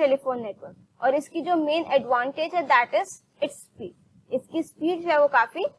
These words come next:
फास्ट होती है। Next we are having cable internet access। अब cable internet access is a form of broadband internet access that uses the cable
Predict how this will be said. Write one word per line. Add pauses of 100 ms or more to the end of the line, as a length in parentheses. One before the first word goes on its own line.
(180)
फास्ट
होती
है। (1900)
Next
we
are
having (220)
cable
internet
access। (640)
अब
cable
internet
access
is
a
form
of (200)
broadband
internet
access (260)
that
uses
the (200)
cable